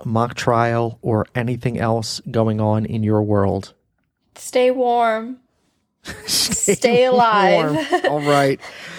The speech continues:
Speaker 1: Stay warm, stay alive. Don't be like Freckles. Or maybe
Speaker 2: Don't
Speaker 1: be like
Speaker 2: come out of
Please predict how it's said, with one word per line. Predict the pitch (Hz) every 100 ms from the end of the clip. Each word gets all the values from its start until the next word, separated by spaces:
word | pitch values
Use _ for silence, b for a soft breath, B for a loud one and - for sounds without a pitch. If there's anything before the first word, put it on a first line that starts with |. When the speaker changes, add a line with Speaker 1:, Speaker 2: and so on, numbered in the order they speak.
| B
Speaker 1:
Stay | - - 175
warm, | 165 165 156
stay | - 147
alive. | 135 131 131
Don't | 127 127
be | 127 127
like | 117 110
Freckles. | 117 113 110 -
Or | - 156
maybe | 180 214
Speaker 2:
Don't | 240 285
Speaker 1:
be |
like | 208
Speaker 2:
come | 262
out |
of | -